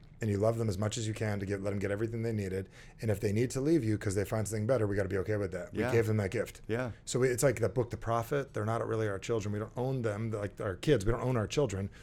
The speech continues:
Speaker 1: They belong to the world.
Speaker 2: Sure.
Speaker 1: And we gotta develop our kids to be the best possible to one day not need us. Interesting. This is like a whole psychology thing on abandonment. Maybe
Speaker 2: Yeah.
Speaker 1: people have an
Speaker 2: That's
Speaker 1: abandonment
Speaker 2: what, this
Speaker 1: issue.
Speaker 2: is what business is. Business is all about growing people.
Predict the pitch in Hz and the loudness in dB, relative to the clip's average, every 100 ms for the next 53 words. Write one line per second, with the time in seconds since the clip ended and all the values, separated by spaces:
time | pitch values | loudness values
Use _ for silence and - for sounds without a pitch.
0 | - 113 113 95 123 - - - - - | -2 2 2 2 0 -2 -6 -14 -20 -12
1 | - 139 - - - 117 110 110 107 101 | -8 -8 -10 -10 -2 2 4 4 2 2
2 | 113 107 - 117 101 110 98 104 - 117 | 2 2 0 0 -2 -2 0 0 0 0
3 | 139 107 92 104 104 104 98 117 - - | 0 -2 -2 0 0 0 -2 -4 -6 -10
4 | - - - - - - - - - - | -12 -20 -20 -20 -20 -20 -18 -18 -18 -10
5 | - 160 185 202 170 - 113 87 85 117 | -2 0 2 0 0 0 -2 -2 -2 -2
6 | 185 123 90 90 101 92 - 110 120 98 | 0 -2 -2 -2 -2 -4 -2 -2 0 -2
7 | 104 92 82 101 143 95 - 104 95 98 | -4 -4 -4 -2 -2 -4 -4 -2 -2 0
8 | 113 107 95 117 139 160 113 117 - 143 | 0 2 2 4 6 6 4 2 4 4
9 | 120 123 127 123 127 71 - - - 87 | 4 0 0 0 0 -2 -8 -12 -16 -2
10 | 113 117 139 135 113 95 98 95 - 90 | -2 0 -4 -4 2 4 4 0 0 -2
11 | 85 - - - - | -2 -4 -8 -8 -12